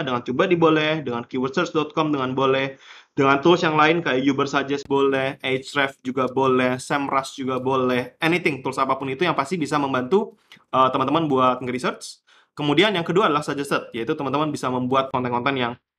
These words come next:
relate atau connect dengan video orang lain, sehingga ya itu bisa membantu kita muncul direkomendasi dari orang yang nonton di tempat lain, gitu ya. Jadi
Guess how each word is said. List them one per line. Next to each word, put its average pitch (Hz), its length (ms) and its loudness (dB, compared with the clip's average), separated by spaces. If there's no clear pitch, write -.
relate 175 480 4
atau 127 480 0
connect 143 300 -2
dengan 127 180 -2
video 127 320 -2
orang 123 160 2
lain, 147 400 2
sehingga 156 600 -2
ya 123 260 -2
itu 143 160 -4
bisa 139 160 -4
membantu 127 600 -2
kita 147 320 2
muncul 135 640 -2
direkomendasi 127 680 -2
dari 131 320 -4
orang 151 300 2
yang 131 80 -4
nonton 143 340 0
di 139 160 -6
tempat 123 220 0
lain, 107 180 -4
gitu 107 160 -6
ya. 139 160 0
Jadi 156 320 2